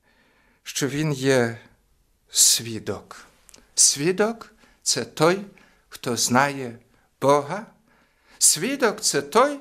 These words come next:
хто знає, ким він є насправді. Якби спитали нас: «Ким ти є?»,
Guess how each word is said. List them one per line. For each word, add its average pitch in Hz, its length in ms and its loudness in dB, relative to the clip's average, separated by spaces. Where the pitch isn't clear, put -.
хто 160 300 -4
знає, 233 560 0
ким 302 460 0
він 214 500 0
є 143 320 2
насправді. 117 760 -4
Якби 185 320 4
спитали 240 800 2
нас: 151 600 -2
«Ким 311 280 -2
ти 262 160 -4
є?», 143 300 0